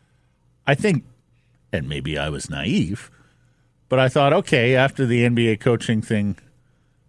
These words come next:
went sideways, that you might see Steve Nash around his home province and the team that he co-owns here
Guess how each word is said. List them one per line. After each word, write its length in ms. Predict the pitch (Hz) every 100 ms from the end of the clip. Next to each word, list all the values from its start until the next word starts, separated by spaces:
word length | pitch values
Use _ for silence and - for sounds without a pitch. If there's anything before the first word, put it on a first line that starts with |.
| _
went 220 | 117 107 90
sideways, 720 | 104 95 98 127 214 - -
that 240 | 127 123 - _ _
you 420 | - 123 123 131 143
might 420 | 131 123 147 -
see 400 | - 135 143 147
Steve 760 | 135 - - _ - 131 143 127
Nash 420 | 165 202 120 -
around 280 | 123 123 127
his 120 | -
home 300 | 135 139 131
province 520 | - 226 131 98 -
and 360 | 117 113 117 110
the 40 |
team 360 | - 127 123 127
that 160 | 127
he 180 | 127 131
co-owns 560 | - 143 139 247 107 -
here 180 | -